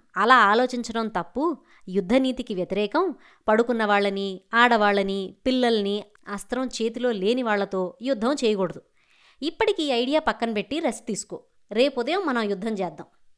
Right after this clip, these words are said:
అని చెప్తారు. As usual, అశ్వత్థామ వినడు. "ఆ యుద్ధనీతిని గురించి నాకు చెప్పకండి" అంటూ తన తండ్రైన ద్రోణాచార్యుల వారిని చంపిన దృష్టద్యుమ్నుడిని తలుచుకుని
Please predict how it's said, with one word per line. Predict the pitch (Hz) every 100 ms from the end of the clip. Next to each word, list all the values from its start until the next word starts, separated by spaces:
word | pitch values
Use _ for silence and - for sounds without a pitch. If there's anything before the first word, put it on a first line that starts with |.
| _
అని | 240 262
చెప్తారు. | 233 - 165 - _ _ _ _ _ _ _ - 392 415
As | 359 320
usual, | 302 233 247 - - - 370
అశ్వత్థామ | 370 285 190 170 196
వినడు. | 339 285 208 - - _ _ _ _
"ఆ | 185 214
యుద్ధనీతిని | 214 185 269 277 262
గురించి | 208 208 247
నాకు | 254 208 220
చెప్పకండి" | 202 - 233 165 - _ _ - 190
అంటూ | 196 330 415
తన | 320 - - 202
తండ్రైన | 202 196 185 277 254 202 269
ద్రోణాచార్యుల | 202 175 220 285 269 240 220 220
వారిని | 196 190 180 -
చంపిన | 175 180 208
దృష్టద్యుమ్నుడిని | 156 165 - 277 240 226 202
తలుచుకుని | 180 165 190 - 175 165 175